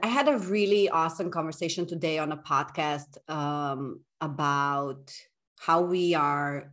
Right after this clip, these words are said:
determining our, de-, how we determine our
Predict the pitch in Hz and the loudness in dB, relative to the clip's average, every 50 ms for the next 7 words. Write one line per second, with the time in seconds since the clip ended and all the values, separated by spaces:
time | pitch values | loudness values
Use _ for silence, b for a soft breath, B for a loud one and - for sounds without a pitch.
0 | _ _ - 147 175 170 170 - - 160 151 156 151 160 156 151 151 139 147 151 | _ _ -6 -6 -6 -6 -6 -8 -6 -6 -4 -4 -4 -4 -4 -4 -4 -4 -4 -4
1 | 151 143 135 135 - _ 143 139 143 143 143 143 - 160 180 196 208 - - 277 | -4 -6 -6 -10 -10 _ -4 -4 -4 -4 -6 -6 -6 -6 -6 -6 -4 2 4 4
2 | 285 320 311 233 226 196 202 185 180 185 180 147 147 151 151 151 151 143 139 | 6 6 4 2 0 0 2 0 2 2 2 2 0 0 0 -2 -2 -4 -6